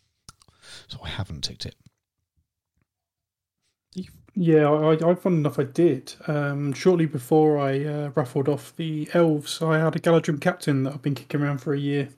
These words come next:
Speaker 1: Nice.
Speaker 2: Painted him up.
Speaker 1: Nice, nice. Yes, I've
Speaker 2: So
Speaker 1: got lots of
Speaker 2: you
Speaker 1: things
Speaker 2: know
Speaker 1: that are kicking around, but I just decided they're not, unless I planned a project for it and I started work on it,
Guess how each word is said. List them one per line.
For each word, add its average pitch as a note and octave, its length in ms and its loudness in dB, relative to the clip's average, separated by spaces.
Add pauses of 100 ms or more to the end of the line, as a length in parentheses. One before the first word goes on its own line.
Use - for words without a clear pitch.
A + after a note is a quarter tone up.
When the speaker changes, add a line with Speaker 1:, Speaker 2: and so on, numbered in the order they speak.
(340)
Speaker 1:
Nice. G#2+ 300 0
Speaker 2:
Painted - 240 0
him D#3 200 0
up. C#3+ 100 -6 (320)
Speaker 1:
Nice, G2 440 0
nice. G#2 280 -2
Yes, B2+ 240 -4
I've C3+ 80 -4
Speaker 2:
So D3 60 0
Speaker 1:
got D3 120 0
lots D3 220 2
of D3+ 60 0
Speaker 2:
you D3 60 2
Speaker 1:
things C#3+ 220 2
Speaker 2:
know C#3+ 60 4
Speaker 1:
that - 40 -2
are A#2 80 0
kicking - 420 -2
around, G2 460 -2
but G#2 80 -4
I G#2 60 -4
just G2 180 -4
decided F#2 480 -4 (1080)
they're A2 100 0
not, G#2 280 -2 (120)
unless A2 400 -2
I G#2+ 80 0
planned G2+ 440 -2
a - 20 -8
project - 420 -6
for D#2+ 260 -6
it - 80 -6
and E2 120 -10
I D#2+ 80 -8 (200)
started - 480 -4
work E2 380 -6
on E2 80 -8
it, F2 120 -8